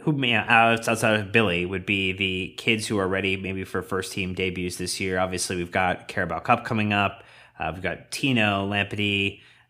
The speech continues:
we got Mark, we've got Brown, Maatsen. I, is there anyone that you see as being, you know, maybe like a power ranking as the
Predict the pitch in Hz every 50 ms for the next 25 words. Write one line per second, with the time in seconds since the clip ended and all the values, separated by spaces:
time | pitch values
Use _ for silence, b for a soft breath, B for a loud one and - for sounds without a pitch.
0 | B - - 104 98 92 87 87 95 107 107 110 101 101 - - - 101 90 -
1 | - - 90 87 85 85 87 85 - - - _ _ _ _ _ _ _ _ _
2 | - 113 110 107 107 101 98 95 95 104 101 104 101 - - - 107 98 95 95
3 | 92 90 85 B B B B B 135 - - 135 127 131 127 120 143 156 151 143
4 | 135 131 131 131 131 123 117 110 110 - 104 110 113 110 - - 120 113 110 104
5 | 98 98 101 - - 107 101 101 101 98 98 95 92 92 95 104 - - 110 110
6 | 101 98 98 95 90 - 90 87 - - - 98 98 95 95 95 92 95 95 95
7 | - 98 95 92 90 90 87 92 87 - - 95 90 87 87 87 - B